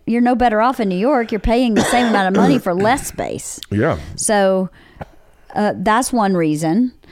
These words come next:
Speaker 1: The other reason is I think that our sensibility, or at least my sensibility, is more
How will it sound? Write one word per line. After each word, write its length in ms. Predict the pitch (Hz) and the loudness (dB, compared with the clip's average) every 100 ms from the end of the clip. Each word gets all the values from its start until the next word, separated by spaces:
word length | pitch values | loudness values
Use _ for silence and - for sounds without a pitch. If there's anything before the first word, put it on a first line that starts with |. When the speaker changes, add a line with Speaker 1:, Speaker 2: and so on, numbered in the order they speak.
| - - _ | -20 -20 _
Speaker 1:
The 240 | 202 233 247 | -4 2 2
other 260 | 277 311 | 2 2
reason 340 | 226 226 202 202 | 0 0 0 0
is 180 | 196 | 0
I 100 | 185 | 0
think 340 | 190 208 208 - | -2 -2 -2 -2
that 100 | 180 | 0
our 160 | 170 170 | 0 0
sensibility, 1040 | - 208 202 180 190 233 208 160 170 - - | -2 -2 -2 0 0 0 0 0 -2 -6 -4
or 140 | 180 143 | -2 0
at 80 | |
least 200 | 185 180 | -2 -4
my 160 | 170 185 | -2 -2
sensibility, 680 | 190 165 175 165 156 156 156 | -2 -4 -4 -2 -2 -2 -2
is 120 | 151 | -2
more 460 | 165 143 135 135 | -2 0 -2 -4